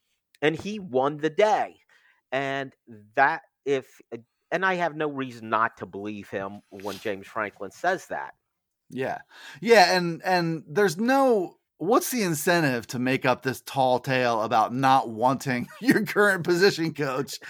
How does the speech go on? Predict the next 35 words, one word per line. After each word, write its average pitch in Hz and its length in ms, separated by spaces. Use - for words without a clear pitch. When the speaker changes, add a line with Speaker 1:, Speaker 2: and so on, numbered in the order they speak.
Speaker 2:
You 185 180
know, 226 260
like, 208 160
I, 196 300
I, 185 360
I 190 60
just, 175 280
I 175 100
can't 226 320
imagine 175 600
that 143 240
being 139 260
some 135 320
huge 135 380
lie. 113 340
Like, 135 240
maybe 208 300
there's 170 280
an 147 80
exaggeration 131 880
about 120 240
the 120 180
other 135 320
types 143 400
of 143 100
candidates 151 640
who 185 100
were 185 160
there. 190 380
May-, 185 320
maybe 208 400
he, 185 320
he's 156 240
playing 170 640
up 151 340